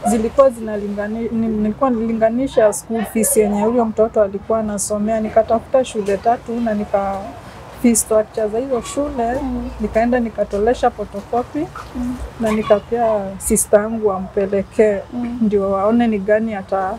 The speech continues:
Speaker 1: atalipia mtoto.
Speaker 2: Mhm.
Speaker 1: So after hapo,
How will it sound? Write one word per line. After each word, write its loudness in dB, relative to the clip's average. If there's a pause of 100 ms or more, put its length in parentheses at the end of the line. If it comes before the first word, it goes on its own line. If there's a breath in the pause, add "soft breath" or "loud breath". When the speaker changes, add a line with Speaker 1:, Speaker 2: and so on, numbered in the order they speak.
(120)
Speaker 1:
atalipia 0
mtoto. -2
Speaker 2:
Mhm. -6 (1160)
Speaker 1:
So 4
after -4
hapo, -4